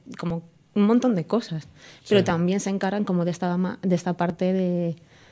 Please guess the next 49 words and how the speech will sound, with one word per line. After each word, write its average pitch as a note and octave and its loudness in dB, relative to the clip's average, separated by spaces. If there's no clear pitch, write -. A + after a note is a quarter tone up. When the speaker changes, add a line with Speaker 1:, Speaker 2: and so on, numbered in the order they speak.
Speaker 1:
de D#3+ 0
más D#3+ 0
de E3+ 2
ocio, E3 0
¿no? F#3+ -2
De E3+ 0
vamos E3+ -4
a F3 -6
hacer F3 -6
salidas, G3 -4
vamos E3+ -4
a F3 -4
conocernos, G3 0
vamos F3 -2
a F3+ -6
hacer F3+ -4
cosas E3 -4
juntas. G#3+ 2
Speaker 2:
Sí, - -10
pero A2 -6
yo A2 -4
lo A2 -4
Speaker 1:
Y A2 4
Speaker 2:
que A#3+ 10
Speaker 1:
todo G#3+ 6
Speaker 2:
me A3 8
Speaker 1:
está G#3+ 6
Speaker 2:
refería G#3 4
Speaker 1:
financiado F#3 4
por, E3 2
o - -14
sea, F3+ 0
es G3 6
un G#3+ 8
mismo, A3 6
es - 0
como F#3 4
si F#3+ 0
fuera G3+ 4
una G#3 6
misma G3+ 6
bolsa G#3+ 4
y G3+ 2
de F#3+ 4
esa F3+ 0
bolsa G3 2
sacamos F3 2
todo E3 4
esto. - -6